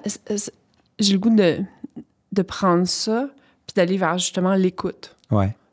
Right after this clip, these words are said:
Speaker 1: T'en parles de l'écoute.
Speaker 2: Ouais. Ben, l'écoute, l'écoute, je veux dire.
Speaker 1: Parce que, tu sais, pour avoir ce bid for connection-là, tu sais, f-,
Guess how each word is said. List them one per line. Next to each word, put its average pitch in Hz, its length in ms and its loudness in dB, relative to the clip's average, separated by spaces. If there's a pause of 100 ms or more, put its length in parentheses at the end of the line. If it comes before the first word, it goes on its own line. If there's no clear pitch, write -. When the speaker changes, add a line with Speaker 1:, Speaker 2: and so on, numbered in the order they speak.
Speaker 1:
T'en 180 140 -2
parles 214 280 0
de 170 60 -2
l'écoute. 156 600 -10
Speaker 2:
Ouais. 98 240 2 (1120)
Ben, 117 160 2
l'écoute, 131 560 -2
l'écoute, - 560 -4
je 87 120 -6
veux 107 100 2
dire. 107 220 0 (160)
Speaker 1:
Parce 220 140 2
que, 226 80 6
tu 202 160 2
sais, 220 40 4
pour 196 160 0
avoir 196 380 4
ce - 140 2
bid 180 380 2
for 139 220 -2
connection-là, 170 1000 2 (760)
tu 226 140 4
sais, 208 60 -4
f-, - 260 -12